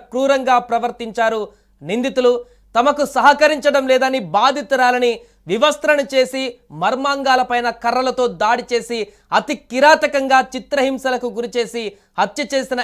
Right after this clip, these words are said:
ఇద్దరు మృగాలను ఎట్టకేలకు రాజేంద్ర నగర్ ఎస్ఓటి పోలీసులు అరెస్టు చేశారు. రాజేంద్ర నగర్ ఠాణా పరిధిలోని కిస్మత్పూర్ బ్రిడ్జ్ కింద ఈ నెల పదిహేనున ఓ మహిళా మృతదేహం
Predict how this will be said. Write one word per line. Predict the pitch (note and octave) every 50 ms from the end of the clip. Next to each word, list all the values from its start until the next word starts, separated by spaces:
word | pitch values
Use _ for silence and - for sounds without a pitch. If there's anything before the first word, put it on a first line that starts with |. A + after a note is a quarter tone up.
| B3+ - G#3+
ఇద్దరు | F#3 F3 C4 B3 A#3+ A#3 G#3
మృగాలను | G#3+ A3+ G3+ B3 C4 C4+ C4+ C4 A3+ E3+ - - _ _ _ _ - F#3+
ఎట్టకేలకు | G3 G3 - - - D4+ C#4+ C#4+ B3+ B3+ C4 A#3+ A#3
రాజేంద్ర | A#3 B3+ A3+ C4+ B3+ B3+ B3 B3 B3
నగర్ | A#3+ A#3 B3 A#3+ - - A#3
ఎస్ఓటి | A3+ - - B3+ B3+ B3 - B3 A#3 - -
పోలీసులు | A3+ A#3 A#3 A3+ - A#3 A3+ G#3+ - F3+
అరెస్టు | G3 A3+ G#3+ - G#3+ F#3 A3
చేశారు. | G#3+ F#3+ - G#3 G#3 G#3+ G#3+ A3 A3 _ _ _ _ _ -
రాజేంద్ర | E3 G3+ B3 C#4 B3 D#4 D4 C#4+ C#4+ C#4 C4+
నగర్ | C4+ A#3 C4 C4 C4 C4 C4 -
ఠాణా | A#3+ A#3 B3+ C4+ C4 C4 B3+
పరిధిలోని | B3 A#3+ A3+ B3 A#3+ B3 A#3+ A#3+ A#3+ -
కిస్మత్పూర్ | B3 A#3+ - - B3+ B3+ B3+ - - A#3+ A#3+ G#3+ F3 F#3
బ్రిడ్జ్ | A3 G#3 F3 G#3+ G3 B3
కింద | A3+ A3+ A#3 G#3 D#3 - - _ _ _ _ F3+
ఈ | A#3 C4+ C4+
నెల | C#4 C#4+ C#4+ C#4 C#4+ -
పదిహేనున | A#3 B3 C#4 C4+ C#4 C#4+ C#4 C4 C4 B3+ A#3+ A#3+ A#3 A#3+ _ _ _ _ _ D#3+ G3+
ఓ | A#3+ B3+ A3+ G#3
మహిళా | G#3+ A3 G#3+ C#4 C#4+ C#4+ C#4 A#3+
మృతదేహం | A3 A3+ A#3 C#4 C4+ A#3 C#4+ C#4 B3+ C4